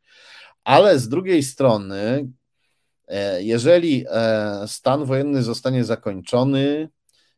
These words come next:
i władza przestanie iść na tak ostrą konfrontację, kolegów się, e, jego koledzy zostaną może wypuszczeni z ośrodków internowania, to w tej sytuacji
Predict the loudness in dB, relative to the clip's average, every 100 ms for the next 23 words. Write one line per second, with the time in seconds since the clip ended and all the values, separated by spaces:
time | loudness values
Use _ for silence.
0 | _ -10 -6 -4 -4 -6 -8 -10 0 2
1 | 4 2 2 -4 -4 -2 -2 -4 -6 -8
2 | -6 -6 -6 -8 -6 -8 -8 -10 -10 -10
3 | -2 -2 -2 -6 -2 0 0 0 -2 0
4 | -2 -4 -10 -12 -10 -10 -10 -10 -12 -12
5 | -10 -8 -8 -10 -10 -10 -10 -8 -10 -10
6 | -4 0 0 -4 -12 -12 -10 -10 -10 -8
7 | -10 -12 -12 -12 0 2 2 -2 -4 -4
8 | -6 -8 -6 -2 0 0 2 2 0 -2
9 | -4 -2 0 0 -2 -4 4 6 6 0
10 | -6 -6